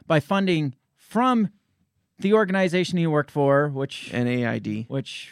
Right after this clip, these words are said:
Speaker 1: stood for National Institute of Allergy and Infectious Disease. Sounds like f-, probably federally funded would
Speaker 2: Yeah.
Speaker 1: be my guess. Circumvented it,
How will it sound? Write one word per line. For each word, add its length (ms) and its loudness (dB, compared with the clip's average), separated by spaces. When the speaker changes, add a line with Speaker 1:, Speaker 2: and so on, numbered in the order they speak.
Speaker 1:
stood 300 -4
for 280 2
National 540 0
Institute 440 -4
of 60 0
Allergy 360 0
and 80 -4
Infectious 460 -6
Disease. 460 -10
Sounds 300 -2
like 160 -2
f-, 300 -20
probably 320 0
federally 420 -2
funded 460 -8
would 100 -6
Speaker 2:
Yeah. 80 -2
Speaker 1:
be 100 -2
my 160 -2
guess. 380 -8
Circumvented 720 0
it, 260 0